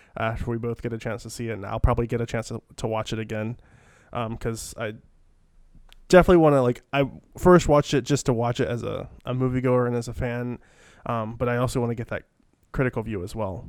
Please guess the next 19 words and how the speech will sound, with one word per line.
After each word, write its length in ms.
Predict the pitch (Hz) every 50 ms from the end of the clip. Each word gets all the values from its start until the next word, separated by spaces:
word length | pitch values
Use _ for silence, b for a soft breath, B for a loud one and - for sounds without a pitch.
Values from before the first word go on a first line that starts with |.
| 80 -
just 200 | - 127 117 -
because, 480 | 123 - 131 127 127 117 - - - - b b b b b b b b b b b b b b b b b b b b b
like 180 | 170 170 160 175
you 80 | 185
and 80 | 185 170
I 40 | 160
just 200 | 147 151 143 - - - _ -
talked 180 | - 151 143 -
about, 160 | 135 131 123
like, 140 | 110 127 -
there, 160 | 151 147 139 135
there 160 | 143 151 156
is 100 | 151 139
a 40 | 135
critical 280 | - 143 135 123 131 120
reason 320 | 123 127 127 120 120 117
for 240 | 113 - 123 120 120
not 240 | 120 120 113 110 71
liking 480 | 82 104 107 - - 113 107 101 120 -